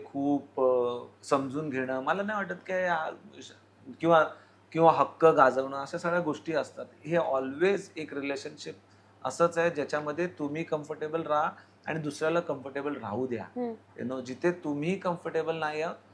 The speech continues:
Speaker 1: तिथूनच तुम्ही बाहेर निघता त्या रिलेशनमधून. आणि जिथे दुसरा तुम्ही कम्फर्टेबल नाही करून देऊ शकत आहे, तो तुम्हाला उद्या नाहीतर परवा अनकम्फर्टेबल
Speaker 2: बरोबर.
Speaker 1: करून देणारच आहे.
Speaker 2: देणारच आहे.
Speaker 1: You know,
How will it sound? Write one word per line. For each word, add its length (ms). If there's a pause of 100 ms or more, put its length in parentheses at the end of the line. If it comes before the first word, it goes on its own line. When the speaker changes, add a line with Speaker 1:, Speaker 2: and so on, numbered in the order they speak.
(240)
Speaker 1:
तिथूनच 440
तुम्ही 160
बाहेर 300
निघता 260
त्या 180
रिलेशनमधून. 640 (380)
आणि 340
जिथे 500
दुसरा 380
तुम्ही 280
कम्फर्टेबल 560
नाही 200
करून 280
देऊ 160
शकत 320
आहे, 100 (140)
तो 60
तुम्हाला 400
उद्या 360 (400)
नाहीतर 200
परवा 440
अनकम्फर्टेबल 760
Speaker 2:
बरोबर. 140
Speaker 1:
करून 440
देणारच 360
आहे. 120
Speaker 2:
देणारच 600
आहे. 100
Speaker 1:
You 100
know, 80